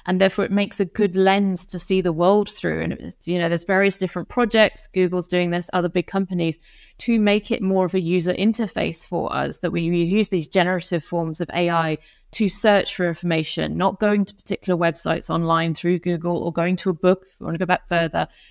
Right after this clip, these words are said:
but just using A I to see the world. Uh, Demis Hassabis, the founder of Google DeepMind, has described it in several places as being the ultimate scientific instrument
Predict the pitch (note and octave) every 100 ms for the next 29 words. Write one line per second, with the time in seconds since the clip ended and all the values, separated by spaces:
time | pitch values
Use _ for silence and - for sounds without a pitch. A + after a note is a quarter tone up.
0 | _ - G3 A3 G3 G3+ G3 G3+ - G3
1 | G3 G3 F3+ - F3 - A3+ G#3 G3 D#3+
2 | F3+ G3+ - A#2 - _ _ _ - F3
3 | E3+ E3+ E3+ G#3+ G3 - G3 G3 G3 F#3+
4 | F3+ - F3 F#3 F3+ F3+ F3 - F#3+ F3+
5 | F3 - G3 G3+ E3+ E3+ E3 - _ -
6 | F#3 - G3 - F#3+ G3 A3 G3 F#3 F3
7 | F#3+ G3 G#3 - E3 - D#3+ - - F#3
8 | F3 F3 F#3 F3 - F3 - E3+ E3+ E3
9 | E3+ F3 - F#3 - D#3 - - B3 -